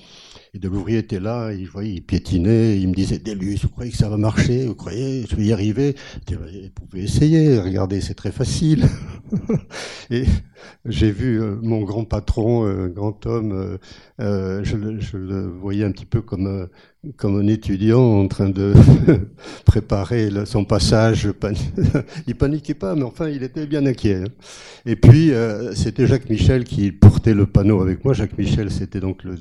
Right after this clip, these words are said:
directeur des études d'urbanisme, comme on vous l'a, euh, déjà dit. Et avec Jacques Michel, nous avons transporté le panneau dans le bureau du général de Gaulle. Nous étions évidemment derrière.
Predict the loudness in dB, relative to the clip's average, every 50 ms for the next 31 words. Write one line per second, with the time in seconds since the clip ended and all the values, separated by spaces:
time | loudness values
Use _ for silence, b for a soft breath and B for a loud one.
0 | -14 -14 -14 -10 -10 -8 -8 -10 -10 -10 -8 -8 -8 -6 -8 -10 -12 -12 -12 -12
1 | -12 -12 -12 -14 -12 -8 -8 -2 2 2 2 2 2 0 -2 -2 -4 -6 -10 _
2 | -20 -20 -20 -18 -16 -16 -14 -12 -8 -8 -6 -6 -6 -8 -10 -12 -14 -16 -14 -12
3 | -10 -10 -8 -8 -6 -6 -6 -6 -4 -2 0 0 0 -2 B B B B B B
4 | B B B B -8 -6 -6 -4 -4 -6 -6 -6 -6 -6 -6 -4 -2 0 0 2
5 | 2 2 0 B B B B B B -10 -8 -6 -4 -4 -6 -6 -8 -8 -10 -12
6 | -10 -12 -14 -14 -14 _ -10 -8 -8 -8 -10 -12 -14 -14 -10 -10 -8 -8 -10 -12
7 | b b b b b b b _ -10 -6 -6 -4 -4 -6 -6 -6 -6 -4 -4 -4
8 | -6 -6 -8 -10 -12 -12 -12 -12 -12 -12 -12 -12 -12 -14 -14 -10 -8 -6 -6 -4
9 | -6 -6 -6 -8 b b b b b b -14 -14 -14 -14 -16 -16 _ -14 -14 -14
10 | -14 -16 -16 -16 -14 -14 -14 -14 -14 -8 -4 0 2 2 2 2 0 -2